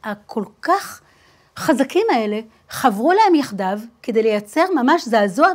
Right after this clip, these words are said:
ברמה של התפרצות טקטונית באנושות ובציוויליזציה.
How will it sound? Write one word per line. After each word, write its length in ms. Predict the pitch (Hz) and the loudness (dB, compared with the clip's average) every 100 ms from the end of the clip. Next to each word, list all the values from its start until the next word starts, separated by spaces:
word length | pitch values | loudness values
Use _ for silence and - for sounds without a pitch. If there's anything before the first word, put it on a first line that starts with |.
| 240 | 0
ברמה 280 | 220 226 | -4 -4
של 120 | 302 285 | -4 -6
התפרצות 580 | 233 208 - 320 - - | -8 -12 -8 -8 -8 -12
טקטונית 580 | 240 - 381 381 208 208 _ _ _ _ - | -12 0 2 2 -2 -8 _ _ _ _ -12
באנושות 680 | 175 180 185 - 185 - - | -6 -4 -6 -8 -14 -16 -18
ובציוויליזציה. 840 | 170 165 170 165 165 156 156 - | -16 -14 -12 -12 -12 -14 -16 -16